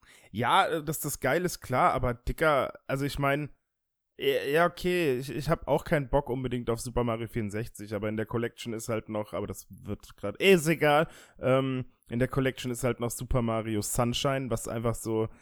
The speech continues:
ah, das, das war so die Zeit, in der ich wirklich endlich mal einen Controller gerade aushalten konnte und auch wirklich spielen konnte und das wirklich hart gezockt hab, das Spiel. Sunshine ist einfach so geil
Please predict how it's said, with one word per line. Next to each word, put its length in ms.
ah, 400
das, 180
das 300
war 200
so 100
die 260
Zeit, 440
in 100
der 160
ich 160
wirklich 300
endlich 320
mal 80
einen 80
Controller 460
gerade 280
aushalten 540
konnte 280
und 140
auch 160
wirklich 240
spielen 500
konnte 380
und 120
das 240
wirklich 320
hart 260
gezockt 440
hab, 140
das 140
Spiel. 340
Sunshine 540
ist 140
einfach 340
so 300
geil 420